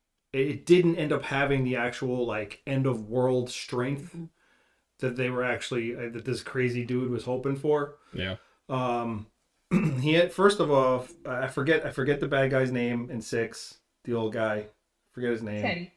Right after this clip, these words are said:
Speaker 1: Teddy?
Speaker 2: Mm-hmm.
Speaker 1: So Teddy ended up locking up Alicia in a bunker, um, to preserve her to be, like, the leader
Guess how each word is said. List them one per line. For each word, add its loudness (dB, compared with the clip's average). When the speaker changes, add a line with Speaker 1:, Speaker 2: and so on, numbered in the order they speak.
Speaker 1:
Teddy? 2
Speaker 2:
Mm-hmm. -2
Speaker 1:
So 2
Teddy 4
ended 4
up 4
locking 0
up -2
Alicia -2
in -8
a -6
bunker, -6
um, -4
to 2
preserve 2
her 4
to -4
be, 0
like, -4
the 2
leader 0